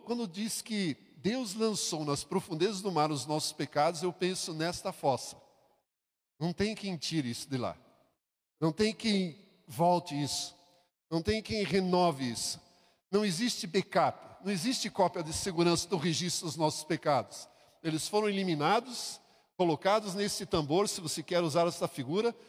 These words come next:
lançados nas profundezas do mar. E nem Satanás tem o direito de re-, trazer isto à vida de novo. Não tem. Volta e meia ele traz a lembrança, né? Algumas coisas que,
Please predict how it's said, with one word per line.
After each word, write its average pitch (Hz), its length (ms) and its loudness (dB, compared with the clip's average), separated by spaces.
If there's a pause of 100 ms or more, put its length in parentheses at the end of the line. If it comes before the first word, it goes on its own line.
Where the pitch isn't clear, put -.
(100)
lançados 214 720 2
nas 190 200 2
profundezas 180 580 0
do 196 120 2
mar. 151 300 4 (240)
E 226 140 4
nem 233 380 4
Satanás 214 640 4
tem 220 140 0
o 208 60 2
direito 175 400 2
de 185 280 2 (160)
re-, 196 140 4
trazer 196 500 4
isto 190 260 2
à 175 60 6
vida 175 260 2
de 165 80 4
novo. 139 280 2 (1300)
Não 269 200 4
tem. 143 320 0 (1400)
Volta 247 360 2
e - 20 0
meia 240 200 4
ele 240 140 0
traz 226 340 0
a 240 40 -2
lembrança, 220 560 2
né? 175 240 0
Algumas 180 400 0
coisas 190 320 2
que, 160 340 -4